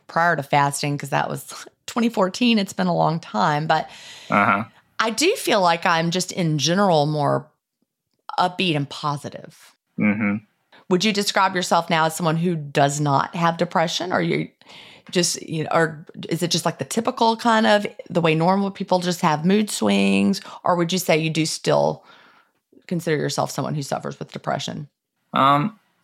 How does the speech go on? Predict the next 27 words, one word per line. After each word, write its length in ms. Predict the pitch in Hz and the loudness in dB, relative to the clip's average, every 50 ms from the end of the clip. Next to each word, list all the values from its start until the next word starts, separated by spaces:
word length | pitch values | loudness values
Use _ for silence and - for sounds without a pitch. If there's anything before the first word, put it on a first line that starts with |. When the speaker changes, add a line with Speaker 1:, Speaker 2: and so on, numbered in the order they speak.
| _ _ _ _ _ _ _ _ _ _ _ _ _ _ | _ _ _ _ _ _ _ _ _ _ _ _ _ _
Speaker 2:
see, 220 | - - 139 131 | -2 -2 0 2
I 80 | - 127 | 2 2
just, 480 | 123 131 123 - - - - - _ _ _ _ _ _ _ _ _ - - | 2 2 0 2 0 -2 -4 -6 _ _ _ _ _ _ _ _ _ -2 0
obviously, 500 | - 107 107 104 - - 110 107 110 - | 2 4 4 2 2 2 2 2 0 0
I 100 | - 104 | 2 2
don't 260 | 107 104 104 113 - | 4 4 2 2 2
know 180 | 110 113 117 113 | 2 4 4 2
exactly 560 | 107 101 107 113 120 127 123 - - 113 110 | 2 2 2 2 2 2 0 -2 -2 -2 0
why 180 | 101 110 113 110 | 2 4 2 2
it 60 | 101 | 2
happened 300 | 117 113 110 - 101 - | 2 0 0 0 -4 -18
before. 460 | - - - 135 127 113 107 104 101 | -14 -6 -2 0 2 2 4 4 4
Speaker 1:
Right. 120 | 101 143 110 | 4 4 4
Speaker 2:
So 80 | 110 | 6
I 80 | 110 113 | 4 6
don't, 240 | 113 110 101 - - - _ _ _ _ _ _ - | 4 4 2 0 -4 -14 _ _ _ _ _ _ -4
I 60 | - 123 | 0 2
don't 160 | 127 120 131 | 2 2 4
know 180 | 127 127 123 | 2 4 4
that 100 | 117 110 | 2 2
it 80 | 107 107 | 0 0
was 160 | 113 104 - | 0 0 0
technically 760 | - - 123 113 - 117 107 - 113 110 107 104 104 101 101 _ - | 0 0 -2 -2 -2 -4 -2 -2 0 0 2 2 0 0 -4 _ -8
could 160 | - 117 107 | -6 -4 0
be, 400 | 110 110 104 101 98 98 101 107 _ _ _ _ _ _ _ _ _ _ _ _ _ - | 2 2 4 4 2 0 -2 -6 _ _ _ _ _ _ _ _ _ _ _ _ _ -4
you 100 | - 101 | 0 2
know, 300 | 104 98 95 92 90 | 2 4 2 0 -2